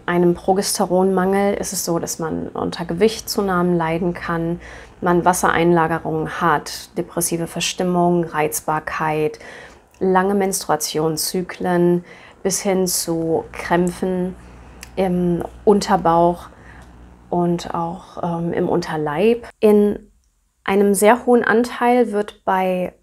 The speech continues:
hormonpositiven Brusttumoren eben eine große Anzahl von Östrogen beziehungsweise Progesteronhormonen gefunden. Das heißt im Grunde genommen, je mehr Östrogen und Progesteron produziert werden,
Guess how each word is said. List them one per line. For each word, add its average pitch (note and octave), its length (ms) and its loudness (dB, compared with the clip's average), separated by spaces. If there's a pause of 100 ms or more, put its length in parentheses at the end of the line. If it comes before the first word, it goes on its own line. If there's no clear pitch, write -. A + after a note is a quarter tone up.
(140)
hormonpositiven A#3+ 2500 2
Brusttumoren A3 680 2
eben G3+ 240 -2
eine F3+ 360 -6 (100)
große A#3+ 460 4
Anzahl F3+ 500 -2
von F3 300 -6
Östrogen F3+ 720 -4
beziehungsweise - 640 -12
Progesteronhormonen F3 1300 -2
gefunden. - 540 -10 (160)
Das - 200 -10
heißt G#3+ 260 0
im G3 100 -4
Grunde G3+ 320 0
genommen, G3 500 -2
je F#3+ 140 -6
mehr F3+ 360 -2
Östrogen F#3+ 680 -4
und F3+ 120 -6
Progesteron F#3 720 -6
produziert F#3+ 640 -4
werden, G3 420 -2